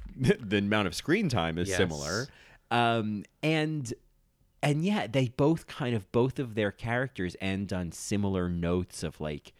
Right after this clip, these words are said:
Speaker 1: I think Beatrice Straight is probably a little closer to, like, she, she's not quite as, you know, filled with
Speaker 2: Yeah.
Speaker 1: rage, but both of them can see that the,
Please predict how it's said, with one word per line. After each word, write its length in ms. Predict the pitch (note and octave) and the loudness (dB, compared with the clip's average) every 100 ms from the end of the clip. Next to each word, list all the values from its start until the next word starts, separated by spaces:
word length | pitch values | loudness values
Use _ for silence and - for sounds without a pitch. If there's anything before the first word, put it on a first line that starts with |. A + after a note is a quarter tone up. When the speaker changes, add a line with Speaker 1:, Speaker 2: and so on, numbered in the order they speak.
| _ _ _ _ _ _ _ _ _ - | _ _ _ _ _ _ _ _ _ -2
Speaker 1:
I 60 | |
think 180 | D3 D3 | 0 2
Beatrice 380 | C#3 A#2+ - G#2+ | 2 2 2 -2
Straight 400 | - A#2 G2+ F#2+ | 0 4 6 4
is 160 | F#2 F2 - - - _ _ _ _ | -2 -4 -12 -18 -20 _ _ _ _
probably 380 | - A#2 F#2 F#2+ | 0 2 4 2
a 60 | |
little 200 | F#2 F#2 | 0 -2
closer 480 | F2+ - F#2 F2+ F#2 | -4 0 0 0 -4
to, 440 | - - D#2+ E2 - | -4 -4 -4 -4 -6
like, 320 | E2 D2 - - _ - - - | -6 -6 -10 -20 _ -20 -20 -14
she, 200 | - C#3+ - | -4 -4 -2
she's 180 | C#3+ | 0
not 160 | C#3+ A#2 | 2 0
quite 300 | - C3 A2 | 4 4 6
as, 160 | G2 G2 - | 4 -2 -4
you 80 | A#2+ | 2
know, 100 | F#2 | 2
filled 380 | - - A2 F2+ | 0 4 4 4
with 160 | F2+ | 0
Speaker 2:
Yeah. 300 | F2 E2+ G2+ | 2 4 6
Speaker 1:
rage, 380 | E2+ D2 D2 - - - _ | 6 2 -4 -8 -14 -20 _
but 140 | B2 A#2+ - - | 4 4 0 4
both 280 | C3+ C#3 E3 | 8 8 8
of 120 | D3+ | 2
them 180 | B2 A2 | 2 0
can 200 | G#2 A2+ | 0 -2
see 440 | F#2+ - A#2+ G#2+ F#2+ | -2 -4 -2 0 0
that 260 | F2 - | -2 -4
the, 120 | F#2 | -4